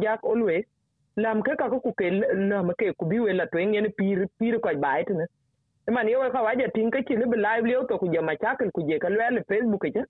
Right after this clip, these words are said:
Achane nang to de dunde yin ka la lwele tin ke private. Achane ka wini ya stress ya dier kwa la jet.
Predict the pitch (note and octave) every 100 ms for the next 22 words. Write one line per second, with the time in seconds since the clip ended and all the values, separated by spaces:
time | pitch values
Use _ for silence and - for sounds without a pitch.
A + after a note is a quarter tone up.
0 | _ _ _ _ - G3+ C4 A#3+ C#4+ D#4
1 | C#4 A3 G3 G#3+ A#3+ A#3+ B3+ B3+ B3 E3+
2 | F3 F#3+ A#3+ B3 A#3 F#3+ - F3 F#3+ F3
3 | - _ _ _ _ _ - F3+ B3 A#3
4 | D4 C4 D4 C#4+ B3+ C4 - A3+ A3+ G3+
5 | G3+ B3+ A3 F3+ D#3+ D3 - E3+ E3 D#3
6 | G#3